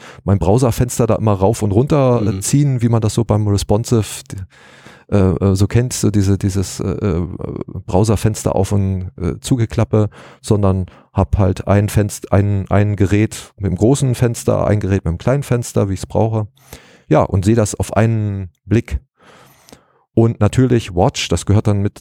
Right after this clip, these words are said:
Speaker 1: dazu, also das ist auch ein Plugin, äh, was dann dafür sorgt, äh, sobald ich in der C S S was ändere oder in irgendeiner anderen Datei, äh, speichere,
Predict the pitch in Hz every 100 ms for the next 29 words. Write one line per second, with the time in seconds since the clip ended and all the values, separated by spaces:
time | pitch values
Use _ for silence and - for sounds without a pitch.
0 | - 85 - 131 90 85 82 - - 120
1 | 117 107 113 110 107 101 _ _ - 92
2 | 90 87 104 - 101 98 92 110 98 90
3 | 98 90 90 117 - - - 92 92 98
4 | 90 98 107 98 - _ _ _ _ -
5 | 104 - 95 - 104 - - 120 127 104
6 | 87 82 110 - 85 120 110 104 - 101
7 | 95 95 - 90 87 92 - 107 123 117
8 | 113 110